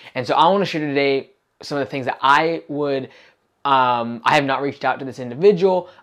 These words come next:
They have not reached out to me. But if I was to talk to this person, these are some of the things I would say. And these are the things that you could learn in starting your business to make sure you don't end up in the same position. So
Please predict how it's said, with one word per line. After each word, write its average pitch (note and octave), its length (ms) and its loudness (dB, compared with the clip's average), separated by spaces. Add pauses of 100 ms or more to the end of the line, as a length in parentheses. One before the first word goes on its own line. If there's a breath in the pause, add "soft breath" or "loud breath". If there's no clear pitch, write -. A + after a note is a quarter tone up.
(120)
They - 100 -4
have A#2+ 140 0
not A#2+ 200 -4
reached B2 220 -10
out A2+ 160 -8
to C#3+ 100 -12
me. D#3+ 200 -4
But C#3 240 -4
if G#3 220 2
I F#3 160 4
was G3 160 4
to F3 80 -2
talk D3+ 320 4
to - 80 -20
this D#3+ 160 -6
person, C3+ 500 -6 (220 loud breath)
these A3+ 140 2
are A#3+ 100 2
some G#3 160 -2
of F#3 80 0
the E3+ 60 2
things D#3+ 240 -2
I C#3 80 6
would C#3 180 0
say. C3+ 360 -4 (320 loud breath)
And C#3+ 640 0
these F3 300 -4 (100)
are D3 300 2
the C3 760 -4
things D3 180 -4
that C3 100 -6
you D3+ 260 -4
could D#3 200 -6
learn B2+ 640 -6 (400 soft breath)
in C#3 100 -4
starting C3 300 -2
your F#3+ 140 2
business C#3 280 -2
to C#3+ 100 -10
make C3 120 -6
sure - 180 -8
you C#3 220 -4
don't D#3+ 240 0
end C#3 240 -4
up C3 240 -4
in C3 80 -10
the A#2+ 60 -10
same A#2+ 280 -10
position. G#2 500 -12 (300 soft breath)
So D3 460 4